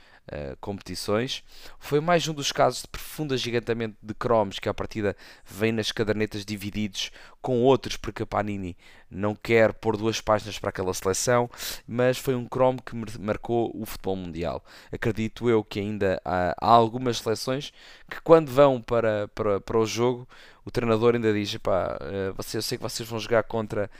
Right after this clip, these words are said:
esta super equipa, mas há uma história de Emmanuel Sanon, eh, que ninguém fazia golo, um dos melhores guarda-redes do mundo, dos melhores, dos melhores guarda-redes de sempre,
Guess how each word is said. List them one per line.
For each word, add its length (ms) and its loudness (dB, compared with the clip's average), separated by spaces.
esta 300 -10
super 420 -2
equipa, 500 -4
mas 260 -2
há 60 4
uma 140 2
história 420 0
de 300 -2
Emmanuel 380 0
Sanon, 500 0
eh, 540 -6
que 80 -12
ninguém 260 0
fazia 400 -4
golo, 300 2
um 60 -2
dos 140 -8
melhores 240 -2
guarda-redes 580 0
do 140 -4
mundo, 380 -2
dos 140 -8
melhores, 260 -2
dos 140 -8
melhores 260 4
guarda-redes 560 2
de 80 -10
sempre, 540 -2